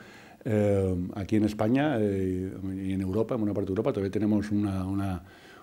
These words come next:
una cierta, eh, un cierto equilibrio en ese sentido, ¿no? Y la, y la verdad es que es más o menos asequible, eh, y accesible el, el, la educación superior, ¿no? Si te vas a Iberoamérica y a,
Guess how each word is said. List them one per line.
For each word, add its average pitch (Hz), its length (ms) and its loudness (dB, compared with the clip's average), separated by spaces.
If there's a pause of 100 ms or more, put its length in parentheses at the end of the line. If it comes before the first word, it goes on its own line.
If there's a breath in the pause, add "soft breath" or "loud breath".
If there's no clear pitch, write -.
(120)
una 101 160 -2
cierta, 101 680 2
eh, 95 400 -2
un 107 220 0
cierto 107 300 -2
equilibrio 107 440 6
en 98 60 2
ese 98 140 -4
sentido, 101 440 4
¿no? 120 160 0
Y 127 80 4
la, 92 200 0
y 98 80 -4
la 92 120 -6
verdad 90 160 -4
es - 80 -10
que 110 80 -2
es 98 100 -2
más 107 180 -2
o 107 40 0
menos 107 240 2
asequible, 101 720 2
eh, 92 320 -6
y 101 120 -6
accesible 107 600 2
el, 101 120 2
el, 98 160 -4
la 98 100 -8 (460 loud breath)
educación 101 400 -2
superior, 101 480 0
¿no? 107 80 -2
Si 104 100 -10
te 92 60 -6
vas 98 180 -4
a 104 40 -2
Iberoamérica 98 680 0
y 92 80 -4
a, 90 180 -8